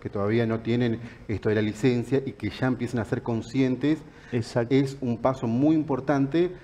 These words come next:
Speaker 1: porque pasaba como nos contabas vos, tuviste, pudiste manejar sin hacer ese curso, ¿sí? Hoy tenemos esta posibilidad. Y para la gente por ahí que quiera saber un poco más,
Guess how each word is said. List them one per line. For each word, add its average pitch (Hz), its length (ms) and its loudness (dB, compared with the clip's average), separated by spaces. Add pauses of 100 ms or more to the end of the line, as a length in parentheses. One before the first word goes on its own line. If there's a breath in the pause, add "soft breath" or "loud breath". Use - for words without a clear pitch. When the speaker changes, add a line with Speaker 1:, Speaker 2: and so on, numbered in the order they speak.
(160 loud breath)
Speaker 1:
porque 110 440 -2 (340)
pasaba 147 320 2
como 110 340 0
nos 104 140 -4
contabas 117 320 2
vos, 165 260 2 (120)
tuviste, 127 480 -2
pudiste 131 280 0
manejar 147 540 2 (320 loud breath)
sin 165 240 4
hacer 127 220 0
ese 117 180 -2
curso, 147 640 2 (320 loud breath)
¿sí? 120 220 2
Hoy 139 240 4
tenemos 123 440 -2
esta 123 240 0
posibilidad. 120 600 2 (320 loud breath)
Y 139 80 -4
para 165 160 2
la 170 80 0
gente 254 260 -2
por 156 140 0
ahí 175 160 2
que 180 400 2 (120)
quiera 175 240 2
saber 143 280 0
un 143 100 0
poco 139 240 -2
más, 110 320 0